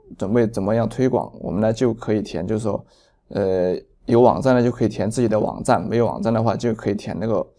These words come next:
社交媒体的方式，比如说，呃，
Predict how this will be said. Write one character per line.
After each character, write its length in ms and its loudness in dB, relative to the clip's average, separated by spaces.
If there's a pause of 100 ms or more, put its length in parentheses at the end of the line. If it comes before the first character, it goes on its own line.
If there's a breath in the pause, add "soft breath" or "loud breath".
(320)
社 240 4
交 180 6
媒 180 2
体 160 -2
的 140 -4
方 180 -4
式， 160 -6 (380)
比 80 -8
如 60 -2
说， 280 -2 (480 soft breath)
呃， 380 -2